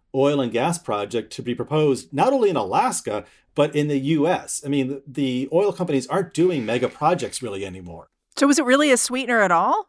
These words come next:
Speaker 2: Or it was just kind of like, "We can say this too"?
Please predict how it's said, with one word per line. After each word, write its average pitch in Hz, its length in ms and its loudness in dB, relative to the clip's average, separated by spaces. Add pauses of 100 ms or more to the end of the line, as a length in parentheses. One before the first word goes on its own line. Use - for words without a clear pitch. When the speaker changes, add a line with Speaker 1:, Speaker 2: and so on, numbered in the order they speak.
(140)
Speaker 2:
Or 220 100 2
it 196 40 0
was 214 140 0
just 208 180 -4
kind 208 200 -2
of 175 100 -4
like, 175 460 -4 (200)
"We 349 140 -6
can 453 160 -4
say 214 140 -2
this 196 240 -6
too"? 165 340 -6